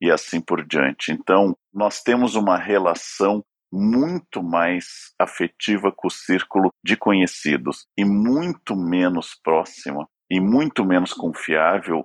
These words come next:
a partir de relações formais. É o que, citando Sérgio Buarque, ele comenta de um comerciante inglês do século dezenove, desesperado no Rio de Janeiro,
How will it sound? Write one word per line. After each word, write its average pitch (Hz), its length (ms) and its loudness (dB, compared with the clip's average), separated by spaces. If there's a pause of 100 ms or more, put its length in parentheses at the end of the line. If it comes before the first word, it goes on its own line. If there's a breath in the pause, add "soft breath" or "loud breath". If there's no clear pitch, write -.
(120)
a 90 60 2
partir - 380 -2
de 101 100 -2
relações 92 580 0 (340 loud breath)
formais. 80 880 0
É 120 100 4
o 135 100 2
que, 127 240 0
citando 101 600 0
Sérgio 80 360 -2
Buarque, 76 460 0 (260)
ele 101 220 2
comenta 98 600 2
de 101 100 -2
um 123 100 0
comerciante 90 720 0
inglês 80 480 2
do 76 100 -6
século - 440 -4
dezenove, 78 520 0 (180)
desesperado 90 1000 2
no 71 140 -4
Rio 76 200 -4
de - 100 -10
Janeiro, 101 460 0